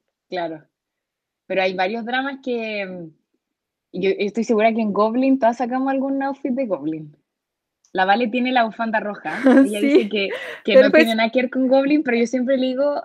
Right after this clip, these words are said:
Speaker 2: <laughs>
Speaker 1: la bufanda de Goblin.
Speaker 2: Sí, fue sin querer, fue sin querer. Eh, de, no, de hecho fue antes de Goblin, creo. No sé, pero claro, es justo, es muy larga y es muy así.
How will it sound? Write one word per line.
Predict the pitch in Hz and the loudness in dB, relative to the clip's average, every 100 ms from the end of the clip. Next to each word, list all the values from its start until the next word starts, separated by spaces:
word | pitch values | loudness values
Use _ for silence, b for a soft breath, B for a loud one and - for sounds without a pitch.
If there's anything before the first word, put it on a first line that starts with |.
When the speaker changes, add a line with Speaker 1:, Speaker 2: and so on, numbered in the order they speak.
| - - | -6 0
Speaker 2:
<laughs> | 320 302 - | 0 -2 -6
Speaker 1:
la | 226 220 | -2 -2
bufanda | 220 226 226 226 | -2 -4 -2 0
de | 226 | 0
Goblin. | 185 165 160 151 B | 0 -2 -8 -12 B
Speaker 2:
Sí, | - - 262 320 | -12 -4 0 2
fue | 339 359 | 2 0
sin | 359 359 | 0 0
querer, | 349 277 285 269 - | 2 6 6 4 -2
fue | 302 | -4
sin | 311 294 | -2 -2
querer. | 269 226 240 254 | 0 -2 -2 -4
Eh, | - 226 226 226 226 226 220 - | -4 -4 -4 -4 -6 -8 -12 -14
de, | - 220 - | 0 2 4
no, | 240 320 277 | 2 0 0
de | 269 | -4
hecho | 285 392 | -2 -4
fue | 381 339 | -2 0
antes | 285 254 | 0 0
de | 233 | 2
Goblin, | 190 185 254 214 208 | 2 0 0 -4 -4
creo. | 196 190 - - - | -2 -2 -2 -6 -4
No | 247 | -2
sé, | 269 208 190 | 0 0 0
pero | 214 214 208 208 | 4 6 6 6
claro, | 240 240 | 6 8
es | 208 262 | 8 6
justo, | - 277 - | 4 2 6
es | 269 | 6
muy | 254 254 | 6 6
larga | 254 262 262 254 247 | 2 2 2 2 0
y | 240 | 0
es | 269 | 2
muy | 240 247 | 2 0
así. | 247 - 185 | -2 -4 -10